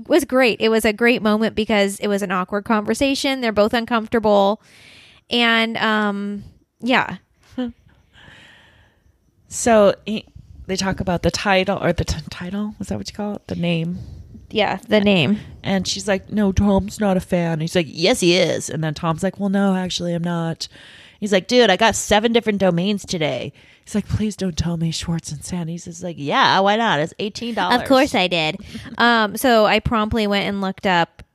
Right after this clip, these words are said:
Speaker 1: schwartz and sandy dot com, and I don't see anything. But the funny thing was, was on the internet, like, the first hit was like, "Is Schwartz and Sandy's a real bar?" Like, people are already,
Speaker 2: <laughs>
Speaker 1: like, three hours ago, people are like, there's a, already buzz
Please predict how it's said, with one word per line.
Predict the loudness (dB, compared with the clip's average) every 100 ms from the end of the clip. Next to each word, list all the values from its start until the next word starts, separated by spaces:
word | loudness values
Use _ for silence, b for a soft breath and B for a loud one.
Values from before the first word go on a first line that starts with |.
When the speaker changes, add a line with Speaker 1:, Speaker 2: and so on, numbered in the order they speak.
| _
Speaker 1:
schwartz | -6 2 2 2
and | -2
sandy | -2 -2 0 0 -2 0
dot | 2 0 0
com, | -4 -2 -2 -2
and | -2 -4 -10 -4
I | 0
don't | 0 0
see | -4 -4 -2
anything. | -2 -2 -2 -2 2
But | 4 2 0 -10
the | 0 0
funny | 2 0 2
thing | 0 2
was, | 0 2
was | 0
on | 2 0
the | 0
internet, | 0 0 0 0
like, | 0 0
the | 0
first | 0 -4 -4 -2
hit | 2 2 2
was | -2 0
like, | -2 -2 B B B B B -2
"Is | 2 2 -2
Schwartz | -6 0 0 0
and | -4
Sandy's | 0 0 0 0
a | 0
real | 2 2 2
bar?" | 0 0 -2 -4 -4
Like, | -2
people | -2 0 2
are | 2
already, | 4 6 6 4
Speaker 2:
<laughs> | 2
Speaker 1:
like, | 0 0
three | -2 2
hours | 4 6 4 4
ago, | 0
people | 0 -2 -4
are | -2
like, | -4 -2
there's | 0 4
a, | 4
already | 2 0 -2
buzz | -2 0 0 -2